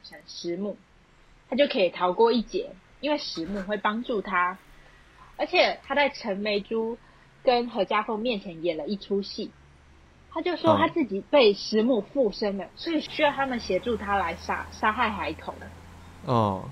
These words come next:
Speaker 1: 之后呢，他们也真的相信了。那何家凤呢，就在附近的一个教堂发现了女童黄秀叶，他们就把他哄骗到了住处，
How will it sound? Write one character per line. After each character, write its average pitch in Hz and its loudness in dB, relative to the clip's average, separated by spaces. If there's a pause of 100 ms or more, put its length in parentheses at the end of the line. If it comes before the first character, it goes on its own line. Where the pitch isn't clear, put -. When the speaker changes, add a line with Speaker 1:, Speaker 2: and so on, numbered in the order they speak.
(100)
Speaker 1:
之 339 2
后 330 4
呢， 233 -2
他 285 0
们 262 0
也 180 2
真 220 0
的 214 0
相 214 -4
信 226 -4
了。 - -20 (680)
那 302 2
何 214 2
家 233 4
凤 269 2
呢， 190 -6
就 226 -4
在 247 0
附 247 -4
近 214 -2
的 175 -2
一 - 0
个 185 -4
教 220 -2
堂 180 -12 (160)
发 262 2
现 269 0
了 185 -2
女 175 -2
童 175 -4
黄 185 0
秀 190 0
叶， 190 -2 (520)
他 254 6
们 254 -2
就 247 2
把 - -2
他 196 2
哄 202 -10
骗 208 -4
到 196 2
了 165 -8
住 185 -10
处， - -10